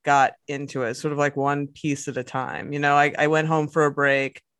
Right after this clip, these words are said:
I got on my bike. I could barely ride it. I, so I just started, like, piecing it backwards, and I got rid of the boyfriend, and,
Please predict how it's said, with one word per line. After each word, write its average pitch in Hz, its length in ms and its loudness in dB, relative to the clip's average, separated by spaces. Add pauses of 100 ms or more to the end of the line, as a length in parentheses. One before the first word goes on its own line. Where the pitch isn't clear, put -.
(180)
I 160 60 -6
got 160 120 4
on 156 80 2
my 156 100 4
bike. 139 400 4
I 147 100 0
could 147 180 -2
barely 156 300 4
ride 131 320 2
it. 123 260 -2 (800)
I, 165 120 0
so - 220 -2
I 170 120 6
just 170 220 0
started, 190 320 4
like, 151 260 2 (640)
piecing 190 420 0
it 151 140 0
backwards, 139 680 2
and 139 120 -2
I 139 40 -2
got 147 220 4
rid 160 140 0
of 160 60 -2
the 165 60 -2
boyfriend, 139 920 -2
and, 135 240 -6